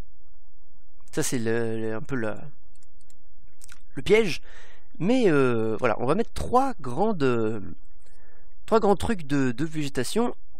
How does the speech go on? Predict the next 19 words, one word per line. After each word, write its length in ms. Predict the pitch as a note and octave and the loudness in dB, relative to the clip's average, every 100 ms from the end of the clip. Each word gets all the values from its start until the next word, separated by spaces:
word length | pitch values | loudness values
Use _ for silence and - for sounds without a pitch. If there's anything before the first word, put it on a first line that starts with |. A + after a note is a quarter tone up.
| - | 2
avec 640 | E3+ D#3+ A#3 - - C#3 | 2 2 0 0 -2 -2
de 120 | F3 | -2
la 140 | G3 D#3 | 0 2
glowstone 480 | C3+ C3 - F3 C#3+ | 2 0 2 2 2
en 100 | B2+ | 2
dessous 340 | - G3+ D4+ - - - - - - - - - - - - - - - - - - - - - | 2 0 0 -2 -2 -2 -2 -2 -2 -2 -2 -2 -2 -2 -2 -2 -2 -2 -2 -2 -2 -2 -2 -2
pour 180 | - C#3 | -2 -2
faire 220 | - G3+ | 0 0
un 80 | C#3+ | 0
peu 120 | G#2+ | 0
de 80 | D#3+ | 0
luminosité. 600 | D3+ F3 E3 D3 B2 - - - - - - - | 2 2 2 2 0 -2 -2 -2 -2 -2 -2 -2
On 40 | |
va 60 | G#2 | 0
mettre 200 | A#2+ A#2 - - - C3+ | 0 0 -2 -2 -2 0
une 220 | A#2+ G2+ - - - - | 0 0 -2 -2 -2 0
là, 200 | B2+ - - - - - - - - - - - - - - - - - - - | 0 0 -2 -2 -2 -2 -2 -2 -2 -2 -2 -2 -2 -2 -2 -2 -2 -2 -2 -2
une 200 | A#2+ G2+ | -2 -2
là 220 | G#2+ C#3 | 2 2